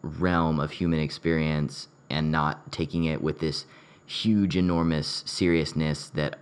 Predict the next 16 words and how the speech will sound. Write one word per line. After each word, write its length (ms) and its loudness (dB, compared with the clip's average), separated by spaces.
uh, 300 0
a 140 -6
show 280 0
that 220 -2
claimed 260 0
to 80 -2
just 200 -2
be 100 -2
a 60 2
drama 380 2
might, 400 0
or 420 6
with 400 0
the 200 0
kind 340 -2
of 300 -2